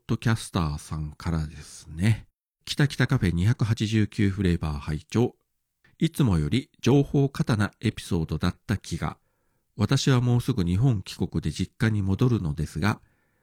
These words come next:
生活習慣が両親と合わなくなった。かっこ、前実家にいた時は一緒に生活できましたが、今は私の方がすっかり変わっ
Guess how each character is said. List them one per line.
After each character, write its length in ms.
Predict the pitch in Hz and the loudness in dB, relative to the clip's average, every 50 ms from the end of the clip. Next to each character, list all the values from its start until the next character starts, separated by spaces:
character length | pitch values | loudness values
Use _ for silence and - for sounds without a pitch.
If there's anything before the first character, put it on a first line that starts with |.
| _ _ _ | _ _ _
生 260 | - - - 131 131 | -8 -2 0 0 2
活 220 | - 131 120 - - | 2 0 -2 -2 -2
習 220 | - - 110 107 | -2 0 0 0
慣 300 | 101 - 92 87 80 76 | 0 0 0 0 0 -2
が 100 | 76 76 | -2 -2
両 220 | 73 104 117 117 | 2 2 2 2
親 260 | 113 - - 85 80 73 | 2 0 -2 -4 -4 -4
と 100 | - 71 73 - - | -4 -6 -8 -8 -4
合 140 | - - 92 | 0 2 2
わ 140 | 95 127 147 | 4 4 4
な 100 | 117 90 | 2 0
く 120 | - - | 0 -2
な 100 | 80 73 | -6 -6
っ 60 | 71 - _ - | -8 -10 _ -12
た。 160 | - - - _ _ _ _ _ _ _ _ | -12 -12 -12 _ _ _ _ _ _ _ _
か 120 | - 135 135 | -6 -6 -6
っ 60 | - _ - | -6 _ -8
こ、 160 | - - - _ _ _ _ _ _ _ _ _ _ _ _ | -8 -8 -8 _ _ _ _ _ _ _ _ _ _ _ _
前 280 | - 123 131 139 110 90 | 2 4 4 4 4 2
実 200 | - 101 - _ _ | 0 -2 -4 _ _
家 120 | - 113 | 0 0
に 100 | 113 113 | 2 2
い 40 | 104 | 0
た 100 | - 113 | 2 2
時 200 | 110 110 - - | 0 0 0 0
は 140 | 92 107 - | 0 0 0
一 140 | - 101 90 | 0 -2 -2
緒 160 | - - 98 | -2 -2 -2
に 100 | 87 82 | -2 -2
生 240 | 78 - - 101 101 | -2 -2 0 0 0
活 300 | 101 - 107 - - 87 | 0 0 -2 -2 -2 -2
で 100 | 101 95 | -4 -2
き 140 | - - 98 | -2 -2 -2
ま 100 | 104 104 | -2 -2
し 80 | - - | -2 -2
た 140 | - 82 | -2 -2
が、 180 | 90 104 - - _ _ | -2 -2 -2 -4 _ _
今 280 | - 104 104 95 85 73 | -2 2 2 2 2 2
は 20 | |
私 380 | 71 73 - 95 92 - - 104 | 0 -2 -4 -4 -2 -2 -2 -2
の 80 | 95 | -2
方 240 | 95 110 107 98 85 | 0 2 2 2 2
が 140 | 76 71 76 | 0 -2 -4
す 160 | - - - | -8 -12 -16
っ 40 | _ | _
か 140 | - - 104 | -4 -2 -2
り 100 | 82 76 - | -2 -2 -2
変 140 | - 87 82 | -2 -2 -2
わ 80 | 87 90 | -2 -4
っ 80 | - | -6